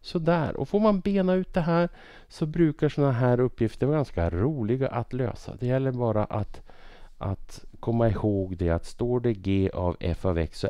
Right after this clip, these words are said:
är det ingenting superkonstigt. Det ser konstigt ut. Men man tittar, vad är det för någonting jag har i funktionen g? Jo, jag har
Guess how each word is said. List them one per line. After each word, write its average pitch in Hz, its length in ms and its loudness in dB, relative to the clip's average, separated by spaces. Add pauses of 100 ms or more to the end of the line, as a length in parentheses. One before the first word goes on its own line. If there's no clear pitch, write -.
är 104 300 2
det 110 120 0
ingenting 92 360 -2
superkonstigt. - 1000 -4
Det 123 100 -4
ser 131 360 0
konstigt - 540 -4
ut. - 200 -10 (420)
Men 117 480 2
man 107 180 -2
tittar, 101 460 0
vad 101 200 4
är 98 40 6
det 101 80 0
för - 120 -2
någonting 95 460 0 (100)
jag 92 160 -2
har 101 280 0
i 120 80 0
funktionen 85 560 -4
g? - 260 -8
Jo, 101 140 -2
jag 104 60 0
har 92 460 -2